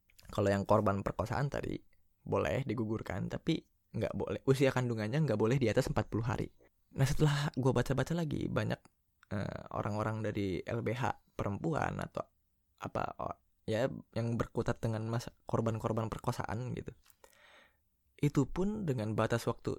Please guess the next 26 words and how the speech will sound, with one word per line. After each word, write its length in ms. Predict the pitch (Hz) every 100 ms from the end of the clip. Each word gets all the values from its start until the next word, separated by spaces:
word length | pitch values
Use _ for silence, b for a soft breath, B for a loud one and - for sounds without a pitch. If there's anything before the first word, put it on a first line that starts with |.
| - _ _
empat 320 | 135 143 139
puluh 200 | - 135
hari, 280 | 165 139 131
dalam 240 | 135 113
tempo 320 | 120 113 120 110
empat 160 | 113
puluh 200 | - 113
hari 240 | 120 120 -
itu 280 | - 180 - - -
tidak 240 | 120 107 107
berguna. 360 | 113 123 117 - _ _ _ _ _ _
Karena 320 | - 123 170 196 - _ _ -
banyak 320 | 113 185 208
korban-korban 720 | - 117 110 117 - 107 107
perkosaan 560 | - - 117 - - 175
itu 160 | 165 -
yang 320 | - - - - _ -
nggak 320 | 117 107 101
berani 400 | 107 107 107 107
ngelapor, 880 | 98 98 - - 107 107 123 123 151 _ _ _ _ -
tidak 480 | 120 101 104 95 -
berani, 560 | 104 110 104 104 98 90 - _
yang 240 | - 113 101 80
malu 520 | 110 92 104 175 -
gitu 400 | 123 113 135 131
untuk 240 | 117 113